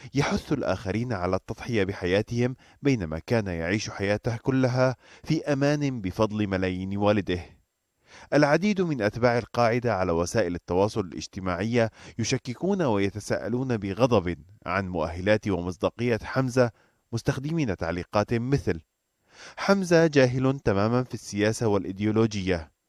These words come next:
لا يمكن للجهادية أن تورث"،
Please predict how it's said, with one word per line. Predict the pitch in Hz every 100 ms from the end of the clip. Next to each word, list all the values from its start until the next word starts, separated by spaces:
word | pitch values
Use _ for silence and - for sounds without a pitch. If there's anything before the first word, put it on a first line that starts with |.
| _ -
لا | 87
يمكن | 87 95 - 101
للجهادية | 95 92 104 95 98 113 123 110 104
أن | 127
تورث"، | 147 127 110 113 113